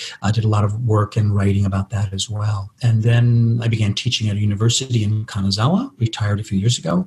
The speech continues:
at a laboratory called the Future Design Institute, uh, for about, uh, twelve years. And now I teach at Musashino Art University in the sculpture department and continue to do other projects, writing and research as well. And you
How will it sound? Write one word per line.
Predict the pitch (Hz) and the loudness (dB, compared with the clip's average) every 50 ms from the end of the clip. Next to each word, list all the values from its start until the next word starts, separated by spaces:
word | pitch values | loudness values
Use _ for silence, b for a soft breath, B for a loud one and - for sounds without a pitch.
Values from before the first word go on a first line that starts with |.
| - _ | -4 _
at | - 110 104 | -2 0 0
a | 104 | 0
laboratory | 98 101 104 107 104 120 - - - 117 117 120 | -2 0 0 2 0 0 -4 0 0 2 0 2
called | - - 101 107 | 0 -2 -4 -4
the | 113 | -4
Future | - - 110 - - | -6 -6 -8 -6 -4
Design | 104 110 101 107 110 123 147 | -4 -4 -2 0 2 2 2
Institute, | 170 170 - 185 185 - 190 190 196 190 190 - - - - | 2 0 -2 -4 0 2 2 2 2 2 -2 -6 -8 -10 -6
uh, | - 127 131 135 | -4 -2 -2 -2
for | - - - 139 139 135 139 | -4 -2 0 0 2 2 0
about, | 139 135 123 135 135 135 135 - _ - | 0 0 0 2 2 0 -2 -4 _ -12
uh, | - 143 147 143 - | -10 -10 -10 -10 -12
twelve | - - 131 131 135 | -2 -2 0 0 2
years. | 147 160 208 254 269 - - - - | 0 0 0 -2 -4 -8 -8 -8 -2
And | - 123 120 | 0 0 2
now | 117 117 113 117 117 117 117 117 123 - | 2 2 2 2 2 2 2 0 -2 -4
I | 120 113 113 117 113 113 113 113 110 113 120 - | -4 -2 0 2 2 2 2 0 0 -2 -6 -8
teach | - - 127 123 - - | -4 -4 -2 -2 -2 -2
at | 120 113 113 - | -2 -4 -4 -4
Musashino | - 143 127 123 123 - 123 113 110 - - 127 123 117 117 117 113 117 123 - _ _ _ | -4 0 0 0 0 0 -2 0 0 0 2 2 2 2 2 0 0 -2 -4 -8 _ _ _
Art | - 131 131 131 139 | -4 -2 -2 0 2
University | 139 135 135 123 131 127 123 127 143 147 | 2 2 2 2 2 0 0 -2 -2 -2
in | 131 110 | 0 0
the | 107 | 0
sculpture | 107 - - - 110 101 - - - | 0 0 0 0 -2 -4 -4 -8 -10
department | - - - 98 87 - 117 165 196 - - _ _ | -10 -8 -8 -8 -6 -4 -2 -2 -2 -4 -8 _ _
and | - 123 117 117 117 | 0 2 2 2 2
continue | - 120 117 - 120 110 110 107 | 0 -2 0 2 0 0 0 0
to | 120 110 | 0 0
do | 117 - | 0 0
other | 117 107 110 107 | 0 0 -2 -2
projects, | - - 117 117 113 107 95 - - | 0 0 0 2 2 0 -2 -2 -2
writing | - 101 98 101 107 104 | -2 -2 0 0 0 0
and | 107 101 | 0 0
research | 101 101 98 - - 107 110 - - | 0 0 -2 -2 -4 -6 -8 -6 -6
as | 117 107 110 | -4 -2 0
well. | 120 117 107 101 117 120 B B B B B B | 0 0 0 -2 -6 -10 B B B B B B
And | - 127 123 123 120 123 | 0 2 2 2 2 0
you | 123 - 135 127 127 127 127 | -2 -2 0 2 2 2 0